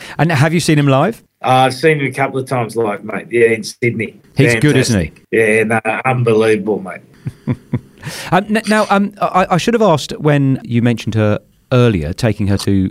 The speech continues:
Speaker 1: Spirited Away, is your daughter Chelsea?
Speaker 2: Yeah.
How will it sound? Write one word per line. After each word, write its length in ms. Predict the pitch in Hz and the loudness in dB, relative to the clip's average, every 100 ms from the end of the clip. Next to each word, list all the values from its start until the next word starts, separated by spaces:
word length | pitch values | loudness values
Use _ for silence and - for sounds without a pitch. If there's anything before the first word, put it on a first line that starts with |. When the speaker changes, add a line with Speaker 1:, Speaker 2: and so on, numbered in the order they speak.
| - | -4
Speaker 1:
Spirited 360 | - 110 85 87 | -8 -4 -2 -2
Away, 360 | 90 - 92 - - - | -4 -4 -8 -12 -20 -2
is 280 | 127 113 - _ | 0 0 -4 _
your 220 | 123 123 | 2 2
daughter 420 | 120 151 139 123 120 _ - | 4 2 2 0 -2 _ -4
Chelsea? 460 | 131 131 - 214 - - | 0 0 -2 -4 -6 -2
Speaker 2:
Yeah. 220 | 135 123 | 0 0